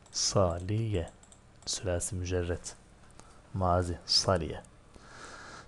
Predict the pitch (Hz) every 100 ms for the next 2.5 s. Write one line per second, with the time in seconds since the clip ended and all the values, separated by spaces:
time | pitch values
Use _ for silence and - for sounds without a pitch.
0 | - - 120 113 101 95 92 90 - 95
1 | 90 90 95 117 117 - 107 101 92 87
2 | 82 82 95 123 151